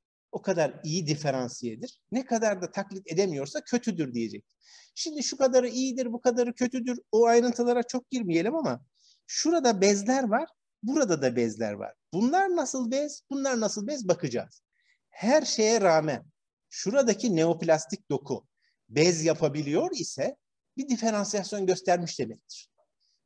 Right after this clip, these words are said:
Hücreler halka çevirmişler, bir bez yapmışlar. Bu bir diferansiyasyondur. Daha kötüsü mü var? Evet. O bezi de yapamayabilirdi. Hatta biz gözümüzle baktığımız zaman bu epitel hücresi veya değil diye ayırt edebiliriz,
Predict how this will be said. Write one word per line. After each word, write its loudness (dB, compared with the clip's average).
Hücreler 0
halka -2
çevirmişler, -4
bir -2
bez 4
yapmışlar. -6
Bu -8
bir -6
diferansiyasyondur. 2
Daha 2
kötüsü -4
mü -4
var? -6
Evet. -2
O -2
bezi 6
de 8
yapamayabilirdi. 0
Hatta -2
biz -6
gözümüzle 0
baktığımız 0
zaman -4
bu -6
epitel -2
hücresi -4
veya 2
değil -2
diye -2
ayırt 0
edebiliriz, -4